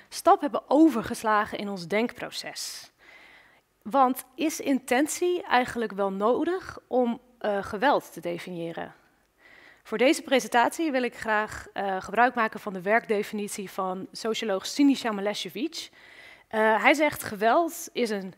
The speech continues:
scalair sociaal proces waarin individuen, groepen of sociale organisaties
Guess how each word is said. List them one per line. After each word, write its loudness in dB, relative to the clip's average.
scalair 2
sociaal -2
proces -6
waarin -4
individuen, 2
groepen 0
of -4
sociale 0
organisaties -2